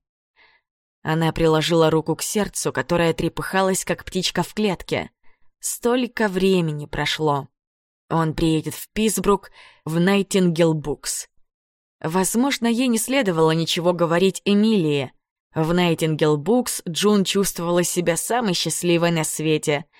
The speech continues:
Она без колебаний согласилась помочь Джулиусу, когда его состояние начало ухудшаться, потому что она тоже его боготворила.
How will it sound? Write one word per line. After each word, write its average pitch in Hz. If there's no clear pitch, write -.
Она 247
без 247
колебаний 202
согласилась 170
помочь 160
Джулиусу, 160
когда 175
его 175
состояние 170
начало 165
ухудшаться, 165
потому 180
что 185
она 170
тоже 214
его 165
боготворила. 156